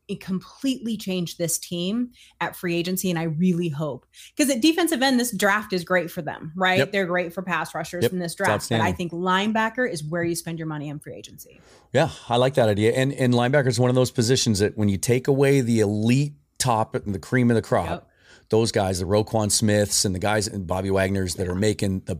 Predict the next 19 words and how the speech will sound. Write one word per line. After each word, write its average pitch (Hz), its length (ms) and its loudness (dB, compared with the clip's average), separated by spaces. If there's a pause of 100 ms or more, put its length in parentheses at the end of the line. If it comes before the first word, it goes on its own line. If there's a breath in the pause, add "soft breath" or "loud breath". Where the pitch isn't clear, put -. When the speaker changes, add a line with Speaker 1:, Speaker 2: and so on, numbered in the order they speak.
(200)
Speaker 2:
big 127 220 2
money, 92 320 0 (220 loud breath)
it 135 160 0
really 156 380 2
drops 135 320 2
down 113 220 2
into 107 220 2
a 95 60 4
pretty 135 240 0
reasonable 104 480 2
group. 90 400 0 (200 loud breath)
Speaker 1:
Yep. 208 140 0
Speaker 2:
Um, 98 200 0
teams 120 300 2
typically 110 360 0
don't 98 240 0
like 95 220 -2
to - 100 -2
pay 92 380 0